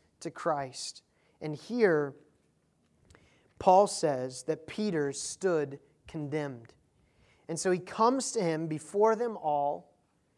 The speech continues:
because he was one of the leaders of the church. And he says to him, "If you, though a Jew, live like a Gentile," remember, he was eating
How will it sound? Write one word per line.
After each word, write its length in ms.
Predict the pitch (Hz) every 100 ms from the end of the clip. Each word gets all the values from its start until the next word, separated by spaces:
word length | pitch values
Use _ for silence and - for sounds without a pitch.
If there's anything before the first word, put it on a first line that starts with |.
| _ _ _ _ _
because 360 | - 160 180 143
he 160 | 202
was 480 | 214 196 196 208 180
one 180 | 170 185
of 80 | 160
the 100 | 156
leaders 680 | 151 190 202 220 220 - - _ _
of 200 | 170 165
the 120 | 147 151
church. 640 | - 151 139 147 - - _ _ _ _ _ _ _ _ _ _
And 100 | -
he 80 | 147
says 560 | 139 - 196 180 151 -
to 140 | -
him, 260 | 170 143 135
"If 180 | 131 -
you, 260 | 165 220
though 240 | 202 208 202
a 60 |
Jew, 360 | 185 143 180 185
live 240 | 165 175
like 220 | 175 190 190
a 60 |
Gentile," 680 | 175 156 151 - 143 147 185 _ _ _ _ _ -
remember, 420 | 143 151 170 156
he 180 | - 170
was 200 | 151 151
eating 420 | 170 170 170 190